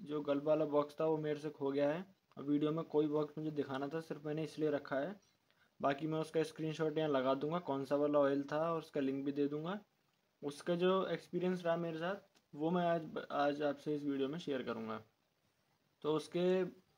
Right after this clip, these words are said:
जो important पाँच point हैं, वो मैं आपसे जल्दी जल्दी share कर देता हूँ यहाँ पर। तो सबसे पहला point उसके mileage को लेके, तो उसका mileage मुझे कोई difference नहीं लगा बाकी जो मैं ऑयल यूज़ करता था, बल्कि जो मैं Shell use करता हूँ, जो चार सौ, सवा चार सौ के आसपास आ जाता है,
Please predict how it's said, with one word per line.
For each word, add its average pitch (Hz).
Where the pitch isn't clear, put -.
जो 151
important 151
पाँच 156
point 160
हैं, 170
वो 170
मैं 160
आपसे 156
जल्दी 143
जल्दी 143
share 139
कर 139
देता 139
हूँ 143
यहाँ 139
पर। 175
तो 170
सबसे 151
पहला 170
point 180
उसके 175
mileage 151
को 165
लेके, 165
तो 180
उसका 170
mileage 160
मुझे 160
कोई 165
difference 151
नहीं 160
लगा 151
बाकी 143
जो 147
मैं 160
ऑयल 147
यूज़ 147
करता 143
था, 165
बल्कि 156
जो 160
मैं 170
Shell 160
use 165
करता 156
हूँ, 156
जो 165
चार 135
सौ, 143
सवा 135
चार 131
सौ 135
के 135
आसपास 135
आ 127
जाता 127
है, 180